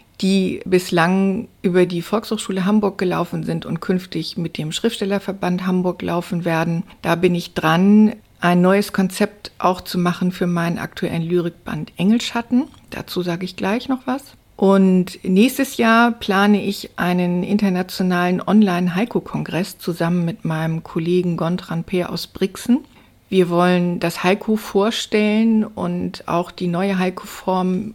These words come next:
vier sechs vier Silben, eine modernere Haiku-Form, dort vorstellen und den Leuten näher bringen. Dann habe ich noch einen Hauskreis, einen ökumenischen Hauskreis,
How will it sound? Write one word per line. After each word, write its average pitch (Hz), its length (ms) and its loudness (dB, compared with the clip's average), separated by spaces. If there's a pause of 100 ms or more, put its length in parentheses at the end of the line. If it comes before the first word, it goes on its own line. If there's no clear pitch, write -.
vier 185 340 -2
sechs 160 280 -8
vier 220 260 0
Silben, 208 480 2
eine 170 200 -4
modernere 180 640 -2
Haiku-Form, 185 800 -4 (120)
dort 175 520 0
vorstellen 180 720 -2
und 170 420 -6 (240)
den 175 100 4
Leuten 170 340 2
näher 147 280 -2
bringen. 143 500 -6 (560)
Dann 170 180 -2
habe 185 140 0
ich - 140 0
noch 185 320 -2
einen 175 500 0 (240)
Hauskreis, 233 640 0
einen 175 120 -2
ökumenischen 180 680 -2
Hauskreis, 202 800 -2